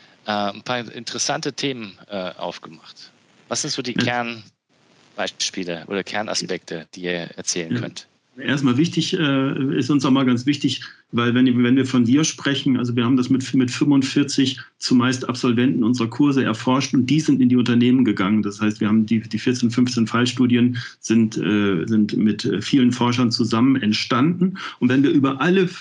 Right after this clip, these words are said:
Speaker 2: Studien hinweg jetzt, äh, auf das Buch schauen und auf die Ergebnisse schauen, dann, äh, erleben wir, äh, extrem viel Veränderungsbereitschaft, extrem viel,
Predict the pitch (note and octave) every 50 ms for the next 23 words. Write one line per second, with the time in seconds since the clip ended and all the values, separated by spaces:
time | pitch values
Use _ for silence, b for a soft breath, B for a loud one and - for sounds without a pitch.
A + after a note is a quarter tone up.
0 | - - - - - E3 E3 C#3+ D3+ C3 A2+ B2+ B2+ A#2 G#2 A#2 D#3 - B3+ -
1 | - - A#2 G#2+ - - - - - G#2+ G#2 G2+ G2 G2+ A2 A2+ - F2+ A2 -
2 | - B2 A#2 - - C3+ B2+ C3 - - - A#2+ A#2 A#2+ A#2 A2 G#2+ A2 - A#2
3 | A2+ G#2+ B2+ D3+ - - A2+ - B2+ A#2 - A2+ G#2 A2 A2+ G#2+ B B B B
4 | B B B B _ - G#2+ G#2+ A2 A2+ A2+ A#2 A2+ - D#2+ G#2+ G#2+ G2+ G2+ -
5 | A#2 A#2+ A#2+ A#2+ C3 D3 D#3+ D#3+ B2+ C3 C3 C3 B2+ B2 B2 - - - C3 B2+
6 | A2+ G#2+ G#2+ G#2+ G#2+ G2+ - - - - - C3+ C3 - - - - C3 C3+ D3
7 | D#3 E3+ F3+ F#3 E3+ - - - - - E3+ E3+ E3 D#3 D#3 - - D3+ - D#3+
8 | F#3 F#3 F3+ F3+ F#3 F3 - - - D#3 C#3 C#3+ C#3+ D#3+ D#3+ - - E3 D3+ -
9 | - - C#3 A#2+ - - - - B2 B2+ C#3+ D#3 D#3+ E3+ F3 E3+ - - - -
10 | - F3 F3 F3 E3+ E3 E3